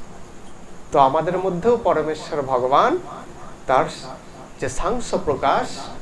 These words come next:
হ্যাঁ, সেই পরমাত্মা রূপে তিনি আমাদের মধ্যেও আছেন, আবার আমরাও তার মধ্যেই বিরাজ করছি। এই উপলব্ধিটাই হচ্ছে আমাদের জীবনের আসল, এই উপলব্ধি করাটা। হ্যাঁ,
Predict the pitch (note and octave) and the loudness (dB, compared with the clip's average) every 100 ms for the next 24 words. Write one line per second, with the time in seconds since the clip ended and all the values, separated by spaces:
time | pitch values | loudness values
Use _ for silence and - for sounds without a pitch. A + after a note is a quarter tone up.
0 | - - - - E3 G#3+ C3 G#2+ - - | -10 -10 -12 -6 -2 0 -2 -8 -12 -14
1 | - - - C#3+ C3 - - - D3 D3+ | -16 -12 -2 0 0 -4 -4 4 6 8
2 | G3 - - C#3+ A#2+ D#3 A#3 C#4 - - | 4 4 0 -2 0 0 -2 -4 -10 -10
3 | C#3+ C3+ B2 A#2+ A#2+ D3 D#3 D3+ G3 G3+ | -6 -2 -2 -2 0 0 0 0 2 4
4 | G3+ A3 A#3 - - - - D3+ F#3+ G#3 | 4 2 -4 -6 -12 -14 2 4 6 4
5 | G#3+ - - - - - C#3+ D#3+ G3+ B3+ | 0 -6 -10 -10 -6 2 2 6 8 8
6 | G4+ F#4+ - - - C3 C3 B2 A#2+ A#2 | 6 2 -8 -4 2 2 4 0 -2 2
7 | G#3 A#3 D3+ A#2 A2+ - A2 - - - | 2 4 2 2 0 -4 -8 -8 -12 -14
8 | - - E3+ A3+ - D#3+ F#3+ F#3 F#3 F3+ | -10 2 4 4 2 0 2 2 0 -2
9 | G3 A3 A#3 G3 - D#3+ B2+ A#2+ B2 A#2 | 0 0 0 -4 -6 -8 -4 -2 -2 -4
10 | A#2+ A2+ C#3+ B3 B3+ - - - B2 - | -4 -4 -2 -2 -4 -12 -8 -4 -4 -2
11 | C#3+ B2+ - - - - D#3 E3 - C3+ | -2 -2 -6 -12 -12 0 2 2 2 -2
12 | B2+ A2 B2+ A#2+ A#2 A2+ A2 - - - | -2 -2 0 4 4 2 -2 -4 -12 -14
13 | - - - F3+ G3 | -16 -16 -4 0 0